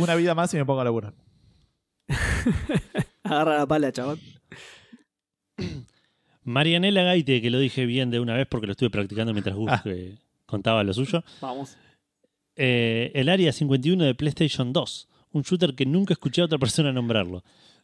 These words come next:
Speaker 3: Igual me pasó lo mismo con el Black, también de
Speaker 2: Sí.
Speaker 3: PlayStation dos, y después todo el mundo y sus mamás lo conocían. Un saludo, Fandango.
Speaker 1: Saludos,
Speaker 2: Bueno,
Speaker 1: Fandango.
Speaker 2: yo lo conozco, el Área cincuenta y uno, porque salió también en trescientos sesenta, creo.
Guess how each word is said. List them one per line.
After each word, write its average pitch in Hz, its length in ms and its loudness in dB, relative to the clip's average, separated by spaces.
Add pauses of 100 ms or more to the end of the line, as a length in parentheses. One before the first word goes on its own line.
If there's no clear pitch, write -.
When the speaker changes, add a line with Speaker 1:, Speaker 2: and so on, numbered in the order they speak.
(100)
Speaker 3:
Igual 147 300 0
me 165 80 2
pasó 139 200 2
lo 151 80 4
mismo 156 220 4
con 127 120 2
el 120 160 0
Black, 127 640 -2 (220)
también 117 260 -2
de 131 80 0
Speaker 2:
Sí. 123 80 -2
Speaker 3:
PlayStation 120 280 0
dos, 151 200 0
y 127 40 2
después 127 260 0
todo 135 160 4
el 120 60 2
mundo 139 260 2
y 123 80 4
sus 107 180 -2
mamás 113 320 2
lo 143 120 4
conocían. 98 460 -4 (580)
Un 127 100 -2
saludo, 117 280 2
Fandango. 90 260 -4
Speaker 1:
Saludos, 101 200 -4
Speaker 2:
Bueno, 131 220 2
Speaker 1:
Fandango. 135 200 -2
Speaker 2:
yo 170 80 2
lo 180 120 4
conozco, 165 340 0
el 156 80 2
Área 143 160 2
cincuenta 123 380 -4
y 127 40 2
uno, 175 400 -2
porque 135 260 0
salió 131 420 0
también 135 300 -2
en 131 120 -4
trescientos 135 340 -8
sesenta, 147 300 -4
creo. 139 380 -4